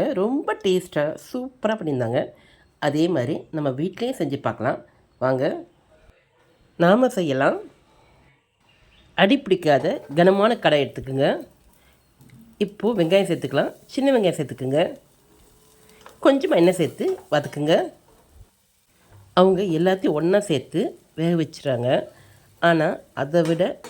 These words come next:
இந்த மெத்தடில் செய்யுங்க, ரொம்பவே டேஸ்டா இருக்குங்க. பூண்டு சேர்த்துக்குங்க. இந்த வெங்காயம் பூண்டும் எண்ணெயில வதங்கட்டுங்க.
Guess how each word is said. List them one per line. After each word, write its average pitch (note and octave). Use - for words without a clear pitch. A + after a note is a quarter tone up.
இந்த E3
மெத்தடில் F3
செய்யுங்க, B2+
ரொம்பவே F#3
டேஸ்டா C#3+
இருக்குங்க. B2
பூண்டு A#3
சேர்த்துக்குங்க. C3+
இந்த E3
வெங்காயம் C4
பூண்டும் D3
எண்ணெயில E3
வதங்கட்டுங்க. C#3+